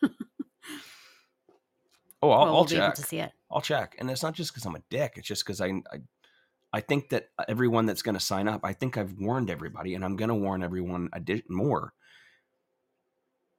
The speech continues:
Speaker 2: that this event is is the purpose is to push you outside of your comfort zone, is, is to teach you what you need to know. And I think that if someone signs up for it now,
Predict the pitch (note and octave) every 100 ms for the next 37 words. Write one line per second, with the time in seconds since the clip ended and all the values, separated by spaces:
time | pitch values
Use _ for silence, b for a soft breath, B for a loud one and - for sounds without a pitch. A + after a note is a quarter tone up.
0 | _ _ _ _ _ _ _ _ _ G#2+
1 | F#2+ F2 - - - _ _ _ _ _
2 | _ _ _ _ _ _ - - B2 A#2+
3 | - A2 C3 A#2+ - - - G2+ G2 -
4 | - _ G2 G2+ - F2+ - F3+ C3+ D#2+
5 | - - - G2+ - B2 A2+ A#2+ G#2 A2
6 | F#2 D2+ E3 F3 D#2+ C#2+ A#1+ - - -
7 | F#2+ - E3 - - - - b b G#2
8 | G2 G#2 G2 F#2 A#2 A#2 - _ b b
9 | b b - F#2+ F2+ F#2 F#2+ - A2 -
10 | G#2+ - - A#2 A2+ G2 - G2+ G2 G2
11 | A#2+ - - E2+ - D#2+ C#2+ E2 A#2+